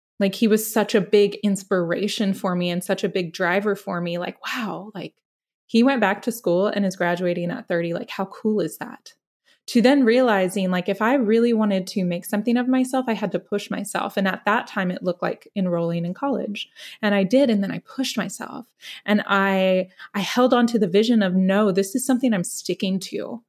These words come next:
Because I had a pattern of starting things and not finishing them.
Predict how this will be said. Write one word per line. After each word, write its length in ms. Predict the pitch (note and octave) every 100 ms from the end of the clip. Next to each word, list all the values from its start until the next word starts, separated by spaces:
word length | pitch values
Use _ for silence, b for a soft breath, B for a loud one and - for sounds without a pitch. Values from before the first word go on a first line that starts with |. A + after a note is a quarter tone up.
| _ _ _ _ -
Because 240 | A3+ A#3+
I 60 | A#3+
had 240 | A3 B3+
a 80 | A#3+
pattern 500 | - A3 A#3+ G#3+ F#3+
of 200 | - F#3+
starting 480 | - - G3 G#3 G#3+
things 260 | G3 F3+
and 100 | F3+
not 200 | F3 E3+
finishing 560 | - F#3 F#3 F#3 F3 G#3+
them. 340 | - - A3